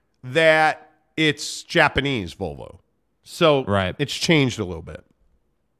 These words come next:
Speaker 1: You know.
Speaker 2: Yeah.
Speaker 1: Capazzo says, "I took my driving test in a seventy-nine Datsun pickup with a manual." Datsun.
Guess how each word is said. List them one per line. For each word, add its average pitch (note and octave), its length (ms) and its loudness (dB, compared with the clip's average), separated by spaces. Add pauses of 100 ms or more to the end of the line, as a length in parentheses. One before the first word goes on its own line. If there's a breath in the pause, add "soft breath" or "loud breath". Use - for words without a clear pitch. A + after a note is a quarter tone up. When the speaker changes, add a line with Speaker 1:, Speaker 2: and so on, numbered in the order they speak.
(380)
Speaker 1:
You A2+ 120 -4
know. D#2 220 -16 (160)
Speaker 2:
Yeah. C#3 200 -4 (420 soft breath)
Speaker 1:
Capazzo F#3 600 4
says, D#3 460 4
"I D3 120 4
took G3 260 -2
my F3 140 0
driving D#3+ 420 4
test C#3+ 380 0
in D3 100 -2
a B2 80 0
seventy-nine D3+ 880 0
Datsun B2 520 0
pickup C3+ 400 -2
with A2 160 0
a G#2+ 40 -4
manual." G#2 600 -2
Datsun. F2 720 -8